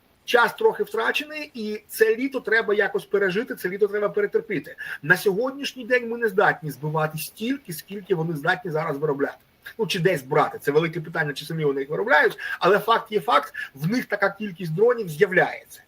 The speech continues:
і кожного дня на нас летить. Так от, в цих умовах, на жаль, треба згадати весну двадцять другого року, е, коли ми значною мірою практикували такі напівпартизанські речі.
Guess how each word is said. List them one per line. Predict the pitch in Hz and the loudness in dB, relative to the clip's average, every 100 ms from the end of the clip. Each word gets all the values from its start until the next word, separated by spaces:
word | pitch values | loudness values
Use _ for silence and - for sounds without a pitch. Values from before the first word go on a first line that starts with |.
| - | -20
і | |
кожного | - 196 170 175 | 0 2 4 2
дня | 170 214 | 2 2
на | 196 | 2
нас | 185 185 | 2 2
летить. | 170 135 - - - - | 0 -2 -6 -16 -16 -10
Так | - 202 | -4 0
от, | 262 | 0
в | - | -4
цих | - 254 262 | -6 -6 -4
умовах, | 269 330 330 - | -4 0 0 2
на | 220 | 2
жаль, | 226 285 | 4 4
треба | 240 233 214 | 4 2 2
згадати | 175 220 220 190 | 0 0 2 2
весну | 196 226 214 | 0 -2 -4
двадцять | 196 180 | -4 -4
другого | 180 180 147 | 0 2 4
року, | 143 - - - _ _ - - - _ | 2 0 -6 -20 _ _ -20 -18 -18 _
е, | 190 185 | 4 4
коли | - 226 269 | 4 2 2
ми | 269 | -4
значною | 226 233 - 240 240 | -2 -2 0 2 2
мірою | 240 285 294 285 | 2 -4 -4 -2
практикували | 220 - 202 214 214 254 254 226 202 | -2 -4 -8 -2 2 4 6 6 6
такі | 185 - 233 | 0 -8 -6
напівпартизанські | 196 180 220 170 190 180 175 190 165 156 | -2 -2 -2 -6 -4 -2 -2 -4 -6 -8
речі. | 135 - - | -8 -10 -14